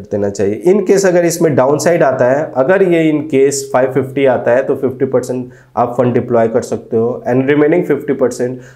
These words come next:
अगर ये फ़ाइव हंड्रेड पे आता है तो आप डिप्लॉय कर सकते हो।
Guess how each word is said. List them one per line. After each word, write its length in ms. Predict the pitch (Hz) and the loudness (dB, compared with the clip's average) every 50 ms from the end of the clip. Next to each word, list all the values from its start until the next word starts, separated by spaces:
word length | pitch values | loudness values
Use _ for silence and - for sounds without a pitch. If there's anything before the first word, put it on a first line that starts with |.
| _ _ - | _ _ 0
अगर 160 | 123 139 143 | 0 2 2
ये 80 | 143 | 2
फ़ाइव 300 | 135 139 139 123 127 127 | 0 0 0 0 2 0
हंड्रेड 300 | 131 120 113 117 110 - - | 0 0 0 -2 -2 0 -2
पे 80 | 117 | 0
आता 320 | 110 104 98 - - 104 107 | 0 0 0 -2 -4 -4 -4
है 140 | 120 127 175 - - | -4 -8 -12 -14 -6
तो 80 | - 117 | -2 -2
आप 180 | 104 104 104 104 | -2 -2 -2 -6
डिप्लॉय 400 | 110 101 - - 107 104 123 165 - - - _ _ _ _ _ | -10 -10 -4 -2 -2 -2 -2 -4 -8 -14 -20 _ _ _ _ _
कर 140 | - 113 113 | -2 0 0
सकते 560 | 113 - - 104 - - - _ - 104 98 | -2 -4 -6 -6 -8 -8 -20 _ -6 -4 -4
हो। 260 | 98 95 92 98 78 | -4 -6 -8 -10 -12